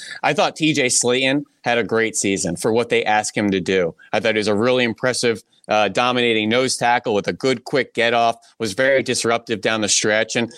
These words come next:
kinda lets guys like Devontae Wyatt and Kenny Clark do what they do and keep him off of the A gaps and let them be a little bit more athletic. Uh, and I thought T J Slaton really played well quietly.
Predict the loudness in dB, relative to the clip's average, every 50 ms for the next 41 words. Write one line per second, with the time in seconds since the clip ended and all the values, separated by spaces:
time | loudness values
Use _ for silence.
0 | -12 -6 -2 0 0 2 0 0 -2 -2 0 2 2 2 0 0 -2 -2 -2 -2
1 | 0 0 0 0 0 0 0 2 2 2 2 0 -2 -4 -4 -2 -2 -2 -2 -2
2 | -2 0 0 2 0 0 -2 _ _ _ -10 -6 -2 0 2 2 2 0 0 0
3 | 0 0 0 0 0 2 2 2 0 -4 _ -20 _ -4 -2 -2 -2 0 -2 -2
4 | 0 0 0 0 2 2 0 0 0 -2 -2 0 2 2 2 2 2 0 -2 -2
5 | -2 -4 -4 -2 0 0 0 0 -2 0 0 0 2 2 2 2 2 0 0 0
6 | -2 0 0 2 2 2 0 0 0 0 2 2 2 2 0 -2 _ _ -20 -20
7 | -12 -4 -2 0 2 2 2 2 0 0 0 0 0 0 0 -2 -2 0 2 0
8 | 0 0 0 0 0 0 0 -2 -4 -6 _ _ -4 -2 0 0 2 0 -2 -2
9 | -2 0 0 0 0 0 2 2 2 2 0 -2 -6 -10 -4 0 0 0 0 0
10 | -2 -4 -6 -6 -8